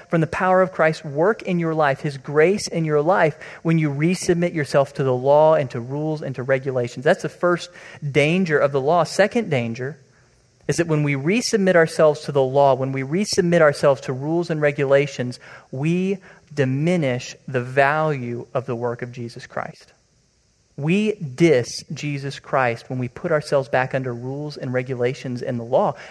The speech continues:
Because what we're saying to the world is, "Hey, Jesus was a great start. His death on the cross, that was a good thing, but it wasn't enough. I've gotta add to it." That, that, I think, is the, the greatest danger of Roman Catholicism. It says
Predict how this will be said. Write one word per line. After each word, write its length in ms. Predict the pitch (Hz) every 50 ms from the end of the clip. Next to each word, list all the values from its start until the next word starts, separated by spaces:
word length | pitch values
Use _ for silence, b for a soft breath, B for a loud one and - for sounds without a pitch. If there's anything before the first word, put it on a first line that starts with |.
| B
Because 180 | B 180 170 180
what 140 | 175 196 180
we're 80 | 170
saying 460 | 160 - - 208 208 233 247 220 202 175
to 100 | 170 151
the 100 | 156 147
world 500 | 143 147 196 247 226 151 127 120 95 - - B B B B B B B
is, 160 | B 170 151 -
"Hey, 260 | 190 202 190 160 160 170 151 131
Jesus 420 | 135 165 208 262 277 285 254 -
was 140 | 202 180 160
a 60 | 160
great 460 | 147 127 - 143 147 170 190 208 -
start. 500 | - - - - 151 131 135 170 220 220
His 180 | 190 190 175 143
death 320 | 135 170 165 196 226 220
on 140 | - 185 175
the 80 | 156 151
cross, 360 | - - 175 180 196 214 -
that 140 | - 185 202
was 120 | 208 160
a 60 | 151 143
good 320 | 143 123 - 170 190 196
thing, 300 | - - 196 202 214 208
but 100 | 180 160
it 100 | 151 135
wasn't 360 | 143 143 170 190 185 170 156
enough. 540 | 143 139 147 147 135 - - - - - _ b b b b b b b b
I've 180 | 160 180 220 190
gotta 280 | 185 202 185 165 156 - - -
add 400 | 175 175 185 185 170 156 143 -
to 200 | - - 139 113
it." 220 | - - - - - _ _ _ _ _ _ _ _ _ -
That, 220 | - - - - -
that, 180 | 170 185 240 269
I 80 | 240
think, 180 | 226 - 214 190
is 140 | 196 156 -
the, 140 | 165 147 143 - -
the 140 | 165 151 123
greatest 500 | - - 185 202 220 214 220 185 - -
danger 380 | 170 175 202 226 214 165 156
of 100 | 147 131
Roman 240 | 143 156 165 180 170
Catholicism. 720 | - 156 147 - 165 180 226 240 214 170 - 143 - - -
It 140 | 160 - -
says 340 | - - 214 220 196 165